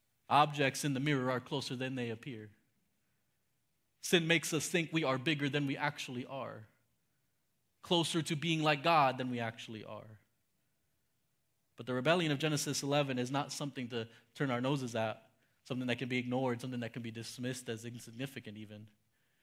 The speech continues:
You see, God comes down and he sees in their twisted unity, and in his mercy, he disrupts their languages.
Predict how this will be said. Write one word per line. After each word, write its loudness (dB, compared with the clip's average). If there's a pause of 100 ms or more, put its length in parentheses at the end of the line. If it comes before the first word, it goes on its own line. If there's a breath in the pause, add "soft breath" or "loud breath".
(180)
You -6
see, 0
God 6
comes 0
down 4
and 2
he 0
sees -2
in -4
their 0
twisted -4
unity, 0
and -2
in 4
his 0
mercy, 2 (400 loud breath)
he -4
disrupts -2
their -2
languages. -8